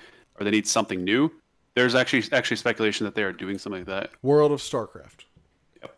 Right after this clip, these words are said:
Speaker 2: They could have to make it, sa-, World of Warcraft, like, goes really, so they'd have to wake, how about Story of StarCraft?
Speaker 1: Oh, they make the college World of StarCraft. I don't, I don't think there's anything wrong with that.
Speaker 2: I think that would be,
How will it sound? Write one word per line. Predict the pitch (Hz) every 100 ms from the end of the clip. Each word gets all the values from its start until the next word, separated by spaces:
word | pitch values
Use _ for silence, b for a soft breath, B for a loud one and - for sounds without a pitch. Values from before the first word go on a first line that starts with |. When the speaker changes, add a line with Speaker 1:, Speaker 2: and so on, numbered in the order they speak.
| _
Speaker 2:
They | 156
could | 170 180
have | 180
to | 180
make | 170 156
it, |
sa-, | - 156
World | 160 160 190
of | 190
Warcraft, | 180 175 185 160 - 131 127 _ 131
like, | 127 117
goes | 139 135 131 -
really, | 123 120 113
so | 117
they'd | 147 147
have | 151
to | 139
wake, | 127 120 _ b b
how | 202
about | 196 - _ _ _ _
Story | - - 180 175 175
of | 170
StarCraft? | - 156 120 - 90 107 - _ - _ _ _ _ _ -
Speaker 1:
Oh, | 170
they |
make | 233 254
the | 185
college | 262 110 -
World | 101 98
of |
StarCraft. | - 104 101 90 95
I |
don't, | 98
I | 101
don't | 107
think | 104 92
there's | 87
anything | 92 90 90
wrong | 98
with | 107
that. | 101 101
Speaker 2:
I | 202
think | 214 208
that | 180
would | 175
be, | 160 147